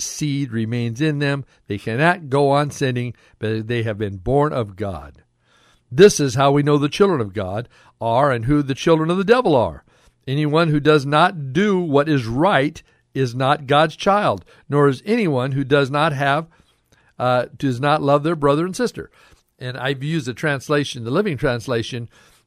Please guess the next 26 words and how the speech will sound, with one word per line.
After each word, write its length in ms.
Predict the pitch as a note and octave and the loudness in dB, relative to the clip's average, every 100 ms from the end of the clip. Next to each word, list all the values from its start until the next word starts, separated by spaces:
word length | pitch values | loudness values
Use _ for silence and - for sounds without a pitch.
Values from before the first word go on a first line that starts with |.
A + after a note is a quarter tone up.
| - | -10
uh, 280 | A2 G2 G#2 | -8 -6 -6
many 220 | D3 D3+ | -4 -4
times 320 | D3+ C3+ B2 | -2 -4 -4
as 60 | A2+ | -4
I've 120 | A#2 | -4
discussed 400 | A2 - F#3+ E3 | -4 -6 -4 -4
this, 180 | B2 A2 | -6 -10
because 280 | - B2 A2 | -10 -10 -8
what 140 | B2 | -6
he's 140 | A2+ - | -8 -8
saying 460 | - A#2+ B2 E3 _ _ _ | -6 -4 -4 -10 _ _ _
in 160 | A2+ A2 | -10 -6
this 260 | B2 A2+ - | -6 -8 -12
whole 240 | - C3+ - | -8 -6 -2
passage 580 | E3+ F3 - G2+ A2+ _ _ _ _ _ - | -2 -2 -4 -10 -12 _ _ _ _ _ -10
is 240 | C#3 A2+ | -8 -8
he, 440 | - D3 B2+ D#3+ - - | -6 -4 -4 -6 -10 -10
and, 180 | A#2 | -8
and 220 | A2+ A#2 B2+ | -8 -10 -12
it, 160 | C3+ | -8
it 160 | C#3+ C3+ | -6 -2
lays 240 | B2 A2+ | -2 -2
it 80 | G#2 | -2
out 100 | G#2 | -4
like 180 | G2 G2+ | -4 -2
this, 240 | C#3+ G#2 | -2 -4